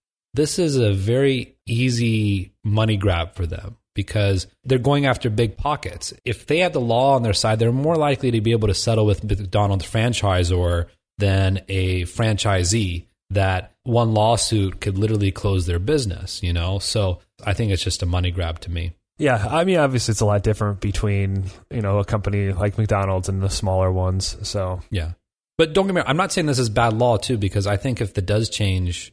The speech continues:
Speaker 1: McDonald's already imposes, and other franchisors, everything from, like, procedures on opening and closing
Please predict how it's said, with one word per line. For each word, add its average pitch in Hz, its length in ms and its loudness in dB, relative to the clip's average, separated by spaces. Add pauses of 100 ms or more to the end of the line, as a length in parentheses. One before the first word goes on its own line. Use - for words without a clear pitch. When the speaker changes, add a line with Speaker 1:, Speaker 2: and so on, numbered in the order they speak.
(120)
Speaker 1:
McDonald's 117 500 2
already 113 680 2
imposes, 110 760 -2
and 113 100 0
other 147 120 2
franchisors, 110 800 0 (180)
everything 170 400 0
from, 131 280 0
like, 101 420 0 (160)
procedures 135 720 0
on 107 300 -2
opening 120 400 -2
and 101 140 -2
closing 104 800 0